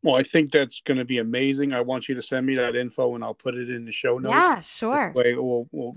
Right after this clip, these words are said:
Speaker 1: we'll, uh, get that out to the, to the public. I wanna thank our sponsors. Without you,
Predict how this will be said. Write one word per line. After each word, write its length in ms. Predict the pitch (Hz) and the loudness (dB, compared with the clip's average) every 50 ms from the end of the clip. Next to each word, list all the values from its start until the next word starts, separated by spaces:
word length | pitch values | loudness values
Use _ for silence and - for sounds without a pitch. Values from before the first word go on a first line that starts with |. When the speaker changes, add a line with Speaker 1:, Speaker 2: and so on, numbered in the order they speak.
| - | -8
Speaker 1:
we'll, 260 | - 139 120 117 117 117 | -2 0 2 4 4 4
uh, 100 | 110 107 | 2 2
get 200 | 107 120 113 113 | 2 2 2 2
that 140 | 117 117 117 | 2 2 4
out 200 | 117 117 120 - | 2 2 0 -2
to 120 | - 120 113 | -4 -8 -8
the, 140 | 113 110 - - | -8 -8 -10 -8
to 100 | - 120 | -6 -6
the 80 | 110 - | -6 -4
public. 420 | - - 123 120 123 131 123 123 - _ _ - - - - - - - _ _ 277 | 0 0 0 2 2 0 -4 -4 -6 _ _ -20 -20 -18 -16 -16 -16 -18 _ _ 2
I 100 | 185 147 | 4 6
wanna 220 | 143 151 156 151 135 | 6 8 6 6 4
thank 220 | 151 156 156 143 | 4 2 2 2
our 80 | 139 127 | 0 -4
sponsors. 560 | - - 170 165 170 160 - 170 160 139 123 | -4 -2 -2 -2 -2 -2 -4 -4 -6 -4 -4
Without 320 | 127 135 135 135 143 147 | -2 0 0 0 0 -2
you, 420 | 151 139 139 139 139 135 135 135 | -4 -4 -4 -4 -6 -6 -10 -12